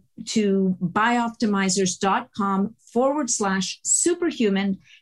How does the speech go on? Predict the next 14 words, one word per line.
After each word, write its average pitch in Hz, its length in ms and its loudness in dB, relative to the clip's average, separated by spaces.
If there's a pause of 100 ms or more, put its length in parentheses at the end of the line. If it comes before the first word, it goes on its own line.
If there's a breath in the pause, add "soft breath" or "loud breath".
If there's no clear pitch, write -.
(140)
and 196 140 2
you 208 200 2
have 196 260 -4
two 349 180 0
discount 269 460 0
codes 214 240 0
to 202 100 -4
choose 196 260 -2
from, 196 280 -2 (360 loud breath)
you 202 100 0
can 202 200 0
use 196 260 0
longevity 214 600 0
ten 208 440 -2